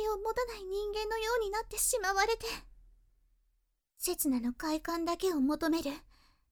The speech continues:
低俗で卑猥な階層の行動を強制させられるなんて。勇者様、なんとむごい呪いなのでしょう。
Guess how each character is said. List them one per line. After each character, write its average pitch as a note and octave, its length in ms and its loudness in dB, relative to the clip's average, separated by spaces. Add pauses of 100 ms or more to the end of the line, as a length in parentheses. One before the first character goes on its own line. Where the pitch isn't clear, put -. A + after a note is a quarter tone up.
(340)
低 E4 180 2
俗 E4+ 240 0
で D#4+ 100 2
卑 F4+ 280 2
猥 F4+ 180 4
な F#4+ 120 0
階 F#4 220 2
層 F#4 160 -2
の F#4+ 120 -4
行 F#4+ 240 0
動 G#4 100 -2 (180)
を A4 40 2 (100)
強 G4+ 200 0
制 G#4+ 220 2
さ G#4+ 160 0
せ A4 120 2
ら G#4+ 100 4
れ A4+ 80 6
る A#4 100 6
な A#4 140 6
ん F#4 60 -2
て。 E4+ 120 -12 (1400)
勇 G4 180 2
者 F#4+ 100 -2
様、 D#4 220 -2
な D#4+ 160 -2 (1040)
ん B4 80 -4
と A4+ 160 6
む G4+ 180 0
ご G#4 160 4
い A#4 100 4
呪 G4 280 2
い A4 60 4
な A#4+ 140 8
の B4+ 80 6
で A4+ 100 8
し A4 140 4
ょ G4 40 -6
う。 - 40 -8